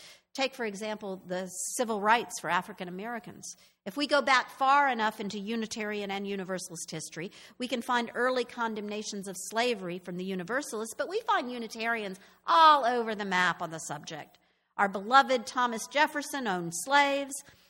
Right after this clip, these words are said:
and though Unitarian President Millard Fillmore, yes,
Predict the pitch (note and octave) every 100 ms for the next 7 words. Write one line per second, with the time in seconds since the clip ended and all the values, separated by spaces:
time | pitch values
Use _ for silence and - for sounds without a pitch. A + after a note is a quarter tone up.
0 | _ _ _ C4 B3+ D4+ D#4+ D#4 B3+ D4+
1 | D4+ D4+ C#4 C#4 C4+ - - _ _ -
2 | B3+ B3+ B3 A#3 - - - _ _ _
3 | _ _ _ A3 C#4+ D#4 D#4 - B3 F#3
4 | E3 D#3+ D#3 F3+ G3 G3+